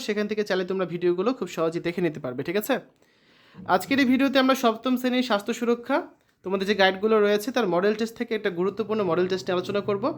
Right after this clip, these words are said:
শিক্ষার্থীরা, হুবহু কিন্তু কোনো প্রশ্ন তোমাদের পরীক্ষা আসবে না, কারণ এক একটা স্কুল এবার এক এক ধরনের প্রশ্ন তৈরি করা হচ্ছে, just ধারণা নেওয়ার জন্য এবং সর্বোচ্চ প্রিপারেশনের জন্য এই ভিডিওগুলো তোমরা দেখতে পারো। তো পঁচিশ নাম্বার নৈবেদিক অংশের মধ্যে প্রথমে থাকবে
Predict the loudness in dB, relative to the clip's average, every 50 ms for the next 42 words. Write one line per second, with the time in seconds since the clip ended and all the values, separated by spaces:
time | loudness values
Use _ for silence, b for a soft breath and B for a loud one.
0 | -8 -16 -20 b b b b b b b b b -4 -4 0 0 0 2 4 4
1 | 4 4 4 4 2 2 2 0 0 0 0 0 0 0 0 -2 0 0 0 0
2 | 0 0 0 0 0 0 0 2 0 0 0 0 0 0 0 2 2 2 0 0
3 | 0 0 0 0 0 -2 -2 -2 -2 -4 -2 0 0 2 2 2 2 2 -2 -8
4 | _ _ _ -8 -6 -6 -4 0 0 2 2 2 0 -2 -6 -4 -2 -2 -2 0
5 | 0 0 0 0 -4 -8 -10 -12 -14 -14 -14 -10 -6 -6 -6 -6 -8 -4 0 2
6 | 2 4 4 4 4 4 2 2 0 -2 0 0 2 2 0 0 -4 B B B
7 | B B -2 0 0 0 0 -2 -2 -4 -2 0 0 -2 -2 -2 -2 -2 0 0
8 | 0 0 0 0 0 0 0 0 0 0 -2 0 -2 0 0 0 0 -2 -6 -8
9 | -8 -8 -10 -14 _ _ _ b b b b b b b b b -8 -2 0 0
10 | 2 2 2 2 4 4 4 4 4 4 2 0 0 -2 -2 -2 -2 -2 -2 -4
11 | -4 -4 -4 -4 -6 -6 -6 -4 -4 -2 -2 -2 -2 -2 0 0